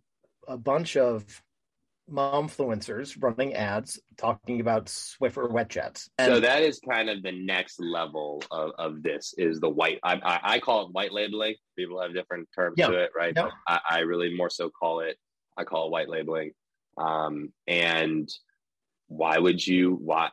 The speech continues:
Speaker 2: I think it's, I think it's a great approach. I think that it's a way you, that, that back to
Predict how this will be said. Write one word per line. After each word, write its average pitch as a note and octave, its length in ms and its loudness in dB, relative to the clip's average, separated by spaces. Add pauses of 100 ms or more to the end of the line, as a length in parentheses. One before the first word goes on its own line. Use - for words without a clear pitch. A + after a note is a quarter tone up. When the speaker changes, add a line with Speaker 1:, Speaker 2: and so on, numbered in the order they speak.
(140)
Speaker 2:
I D#2 120 -2
think F2 240 -4
it's, - 340 -4 (100)
I D#2+ 120 -2
think F#2 140 2
it's F#2+ 140 -2
a F#2 40 2
great F#2 200 6
approach. B2 360 -2 (520)
I E2+ 140 -4 (100)
think E2+ 320 -2
that E2 400 0
it's - 420 -6
a E2+ 80 2
way E2+ 240 4
you, E2+ 300 2
that, E2+ 180 0 (200)
that D#2+ 280 -2 (280)
back F2 340 -2
to D#2+ 180 -2